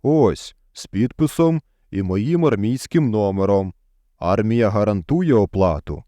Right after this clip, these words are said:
«Дуже на це розраховую». Джері Кранчер акуратно склав листок, прибрав гаманець і лише після цього попрямував по тунелю.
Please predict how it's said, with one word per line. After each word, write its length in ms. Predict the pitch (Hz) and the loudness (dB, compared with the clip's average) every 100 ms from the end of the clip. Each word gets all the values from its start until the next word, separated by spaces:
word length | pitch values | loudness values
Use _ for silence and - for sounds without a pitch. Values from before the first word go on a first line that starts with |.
| _ _ _ _ _ _ _ 135 160 | _ _ _ _ _ _ _ _ -4
«Дуже 380 | 175 135 92 92 | 0 0 0 -2
на 140 | 92 | -2
це 220 | - 95 | -2 -2
розраховую». 920 | 90 85 101 - 139 107 85 76 76 - _ _ _ _ _ _ - | 0 0 -2 -2 0 2 0 -4 -8 -16 _ _ _ _ _ _ -14
Джері 400 | 101 151 165 120 | -6 -2 0 0
Кранчер 680 | - 127 135 139 - 120 110 _ _ _ | -2 0 0 -2 0 0 -2 _ _ _
акуратно 600 | 92 - 139 156 165 139 | -10 -2 0 0 0 -2
склав 360 | - - 123 98 | -2 -2 0 0
листок, 640 | 95 - - 156 147 - _ _ _ _ | -2 -4 0 0 0 -4 _ _ _ _
прибрав 480 | 95 92 90 113 90 | -2 0 2 2 2
гаманець 760 | 87 87 90 127 139 127 - - _ _ - | 0 -2 -2 0 -2 -4 -10 -16 _ _ -10
і 120 | - | -4
лише 360 | 90 87 - 90 | -2 -2 -4 -6
після 440 | 101 - 87 87 | -6 -6 -4 -6
цього 560 | - - 160 139 131 117 _ _ _ | -4 -2 0 2 0 -2 _ _ _
попрямував 880 | 110 160 120 95 95 90 98 95 - | -2 2 2 2 0 0 0 0 -2
по 180 | 101 | -6
тунелю. 680 | - 95 92 85 73 71 73 | -2 -2 0 -2 -2 -6 -10